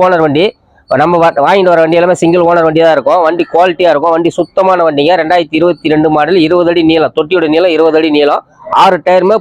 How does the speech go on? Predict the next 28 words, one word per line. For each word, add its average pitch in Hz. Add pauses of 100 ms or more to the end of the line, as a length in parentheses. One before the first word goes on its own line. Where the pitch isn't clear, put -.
புது 175 (140)
டயரு. 143 (380)
எல் 180
சி 233
வி 196
மாடலுங்க 139
இது. 180 (120)
பா-, 147 (100)
ஏழரை 170
ரெண்டு 165
பாசி 147
வண்டி, 139 (400)
எல் 170
சி 208
வி 180
மாடலு. 139 (320)
அதனால 156 (100)
வண்டி 190
நல்லா 185
இருக்கும். 190
ஃபைனான்ஸ் 180
தமிழ்நாடு 165
ஃபுல்லா 170
வாங்கி 156
கொடுத்துடலாங்க. 147 (340)
வண்டி 202 (120)
பார்க்கணும் 170
அப்படின்னா 156